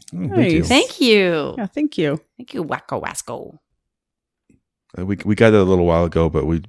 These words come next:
Speaker 1: we've been off for a while, so I haven't had a chance to read it. So thank you for
Speaker 3: Yeah.
Speaker 1: leaving that and
Speaker 3: And for the five stars.
Speaker 1: and listening, yeah.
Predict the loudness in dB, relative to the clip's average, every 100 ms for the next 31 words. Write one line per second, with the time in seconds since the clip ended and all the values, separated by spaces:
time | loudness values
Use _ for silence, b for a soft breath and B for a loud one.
0 | -8 -4 -2 -2 -2 -4 -6 -8 -8 -8
1 | -6 -8 -10 -8 -8 -4 -6 -4 -4 -4
2 | -4 -6 -2 -4 -2 -4 -2 -4 0 0
3 | 2 0 0 -4 -6 b b b b b
4 | b b -6 -4 4 4 6 6 6 6
5 | 2 0 0 2 0 2 0 -2